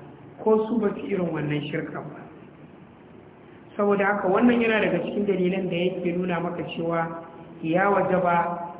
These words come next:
a gyara imani. Allah subhanahu wa ta'ala baya yadda a haɗa shi da wani. Ko da ko annabi ne za a haɗa shi da wani. Allah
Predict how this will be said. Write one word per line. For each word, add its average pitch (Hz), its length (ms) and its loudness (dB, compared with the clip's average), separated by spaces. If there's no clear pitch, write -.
a 151 60 -6
gyara 185 420 0
imani. 180 480 0
Allah 208 340 6
subhanahu 180 480 0
wa 180 120 2
ta'ala 170 480 0
baya 202 460 4
yadda 170 380 2
a 180 60 -4
haɗa 175 340 0
shi 175 260 -2
da 156 80 2
wani. 143 360 0
Ko 311 200 2
da 247 280 2
ko 202 80 6
annabi 175 460 0
ne 160 160 -2
za 180 80 2
a 170 260 0
haɗa 156 100 -2
shi - 80 -12
da 147 120 -4
wani. 139 200 -4
Allah 226 220 6